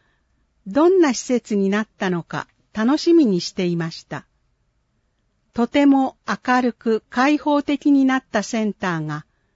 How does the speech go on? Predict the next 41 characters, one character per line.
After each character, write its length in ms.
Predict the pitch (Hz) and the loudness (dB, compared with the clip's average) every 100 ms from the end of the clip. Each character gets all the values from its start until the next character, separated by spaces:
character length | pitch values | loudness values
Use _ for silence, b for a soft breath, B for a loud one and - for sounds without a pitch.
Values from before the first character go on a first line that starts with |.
| _ _ _ | _ _ _
皆 260 | 202 220 254 | -2 0 0
さ 200 | - 214 | 0 0
ん 140 | 190 | 0
の 100 | 180 | 0
居 100 | 175 | -2
場 160 | 175 247 | -2 -2
所 140 | 302 | 0
に 160 | 285 285 | 2 2
な 120 | 285 | 0
っ 40 | |
て 180 | - - | -4 -8
く 140 | 226 202 | -6 -4
れ 120 | 190 | -4
た 160 | - 180 | -4 -4
ら 120 | 175 | -4
嬉 260 | 170 202 | -4 -6
し 280 | - - 214 | -6 -8 -8
い 20 | |
で 140 | 170 160 | -8 -12
す。 240 | - - _ _ _ _ _ _ _ _ _ _ _ _ - | -14 -20 _ _ _ _ _ _ _ _ _ _ _ _ -10
高 340 | 214 - 262 | -6 -2 -2
田、 340 | 247 240 220 - _ _ _ _ _ _ _ - | -2 -2 -4 -6 _ _ _ _ _ _ _ -6
松 360 | 214 214 311 | -4 -2 0
ヶ 140 | 294 285 | 2 0
崎 400 | - 247 - 240 | -2 -4 -4 -10
地 260 | - 247 | -6 -4
域 340 | 202 - 175 - | -6 -8 -10 -10
ふ 160 | - 226 | -8 -4
る 120 | 285 | -2
さ 200 | 285 285 | -2 -2
と 180 | - 262 | -2 -4
協 300 | - 240 233 | -2 -2 -2
議 180 | 220 - | -4 -12
会、 300 | - 156 135 _ _ _ _ _ _ _ _ | -8 -8 -8 _ _ _ _ _ _ _ _
会 280 | - 240 254 | -2 0 0
長、 440 | - - 226 202 - - | -2 -4 -2 -4 -8 -10
増 340 | 208 202 277 | -8 -6 -4
田 120 | 269 | -4
博 460 | 247 277 269 240 175 | -2 -4 -4 -6 -12
さ 220 | - 156 | -14 -12
ん。 140 | 151 | -12